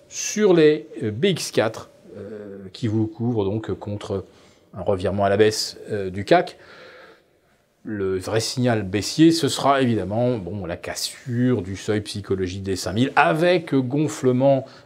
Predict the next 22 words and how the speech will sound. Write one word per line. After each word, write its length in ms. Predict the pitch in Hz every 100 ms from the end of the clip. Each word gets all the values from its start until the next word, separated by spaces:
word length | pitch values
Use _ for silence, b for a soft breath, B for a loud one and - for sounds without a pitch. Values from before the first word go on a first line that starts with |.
| -
euh, 200 | 113 113
des 200 | 107 120
volumes. 400 | 110 113 90 71 - _ _ B B
Alors 160 | 156
pourquoi 240 | - - 185
cinq 140 | 185
mille 120 | 170
cent 140 | 165 156
cinquante, 480 | - 123 165 165 151
euh, 300 | 113 110 107
comme 180 | 131
objectif 340 | 113 104 - 113
court 140 | 98
terme ? 140 | 92 135
Bah, 60 |
tout 60 | 95
simplement 240 | 95 104
parce 160 | 139 135
que 40 |
quand 140 | - 120
vous 120 | 113
regardez 380 | 117 131 143